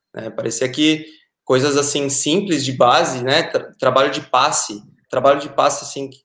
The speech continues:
é, sem marcador, né? Então é aquele passe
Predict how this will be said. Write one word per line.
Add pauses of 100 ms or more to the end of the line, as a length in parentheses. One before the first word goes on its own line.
é,
sem
marcador, (420)
né? (240)
Então
é
aquele
passe